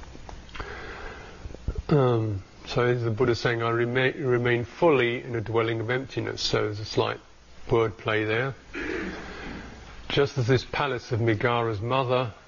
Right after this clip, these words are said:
is empty of elephants, cattle and mare, empty of gold and silver, empty of assemblies of women and men, and is only this non-emptiness, the singleness based on the community of monks.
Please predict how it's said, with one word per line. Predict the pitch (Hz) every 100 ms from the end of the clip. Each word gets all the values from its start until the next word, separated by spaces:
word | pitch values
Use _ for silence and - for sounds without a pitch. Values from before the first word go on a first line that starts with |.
| - - 196 - 240
is | 226 123 117 104
empty | 151 135 120 123
of | 123
elephants, | 127 120 120 117
cattle | - - 127 123 104
and | 113 113
mare, | 113 113 113 117
empty | 139 123 - 120
of | 104
gold | 120 117 110
and | 107
silver, | - 120 107 107
empty | 131 131 -
of | 117
assemblies | 107 - 123 117 110 107 113
of | 104
women | 113 113
and | 110 110
men, | 107 107 107 - - - - - - - - - - - - - - - - - - -
and | 120 110
is | 107
only | 135 117 113
this | 107 -
non-emptiness, | 120 135 123 - - - - 135 139 117 113 107
the | 120
singleness | 107 - 151 135 123 113 -
based | - 123 117 -
on | 113
the | 110
community | - 120 117 104
of | 110
monks. | 113 117 104 - - -